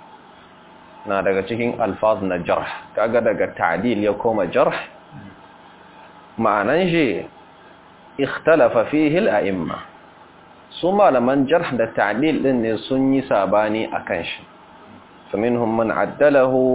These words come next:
ومنهم من ضعفه. A cikin su akwai wanda ya mai ta'dil, a cikin su akwai wanda ya mai tad'if. Martaban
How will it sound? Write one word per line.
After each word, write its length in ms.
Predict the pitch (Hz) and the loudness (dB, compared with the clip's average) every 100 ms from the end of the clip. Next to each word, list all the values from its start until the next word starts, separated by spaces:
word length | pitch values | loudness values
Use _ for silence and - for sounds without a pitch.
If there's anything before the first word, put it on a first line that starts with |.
| 127 | 2
ومنهم 400 | 123 127 123 120 110 | 2 2 0 -2 -2
من 160 | 107 104 | -2 0
ضعفه. 600 | 101 87 90 107 87 80 78 73 - - - - - - - | 0 0 0 -2 -4 -6 -10 -16 -20 -20 -20 -20 -20 -14 -10
A 80 | 101 | -8
cikin 320 | 110 123 123 | -4 -4 -2
su 80 | - | -2
akwai 320 | - - 117 | -4 0 0
wanda 320 | 117 123 104 | 2 0 0
ya 240 | 104 113 117 | 0 0 0
mai 240 | 120 110 | -2 -2
ta'dil, 800 | 110 95 92 135 131 123 123 117 | -4 -4 -2 0 2 2 0 0
a 80 | - - | -4 -8
cikin 240 | 117 120 120 | -6 -6 -4
su 80 | - | -4
akwai 320 | 95 120 113 120 | -4 -2 0 0
wanda 160 | 110 | 2
ya 80 | 101 | 0
mai 240 | 104 107 | 0 -2
tad'if. 400 | 110 90 73 80 - - - - - - 143 139 - - - - - - - - - - - - - - - - | -2 -2 -2 -6 -10 -18 -20 -20 -20 -16 -16 -16 -20 -20 -20 -20 -20 -20 -20 -20 -20 -20 -20 -20 -20 -20 -16 0
Martaban 480 | 127 139 147 139 | 0 2 2 2